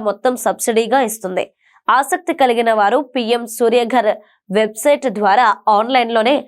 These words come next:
అప్లికేషన్ పెట్టుకోవచ్చు. దరఖాస్తునకు ఆమోదం లభిస్తే రూఫ్ టాప్ సోలార్ యూనిట్ కొనుగోలుకు కొన్ని కంపెనీల పేర్లను ఇస్తారు. ఇన్‌స్టాలేషన్ పూర్తయిన తర్వాత నెల రోజుల్లోనే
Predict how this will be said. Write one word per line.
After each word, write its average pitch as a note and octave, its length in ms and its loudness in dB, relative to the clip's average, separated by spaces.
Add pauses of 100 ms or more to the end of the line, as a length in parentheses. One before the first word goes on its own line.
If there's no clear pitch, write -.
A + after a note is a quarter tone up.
(260)
అప్లికేషన్ C4 580 -2
పెట్టుకోవచ్చు. F#3+ 560 -4 (380)
దరఖాస్తునకు A#3 760 0 (180)
ఆమోదం A3 440 0
లభిస్తే F#3 400 -4 (480)
రూఫ్ D4 240 2 (100)
టాప్ C#4 300 0
సోలార్ A3+ 440 2
యూనిట్ G#3+ 280 -2 (120)
కొనుగోలుకు G#3 520 0 (140)
కొన్ని A#3+ 180 0 (140)
కంపెనీల A#3+ 480 0 (180)
పేర్లను B3+ 400 0
ఇస్తారు. F3+ 360 -4 (520)
ఇన్‌స్టాలేషన్ C#4+ 720 0
పూర్తయిన A#3 380 0 (120)
తర్వాత G3+ 300 0 (120)
నెల G#3+ 140 4 (120)
రోజుల్లోనే C4 500 2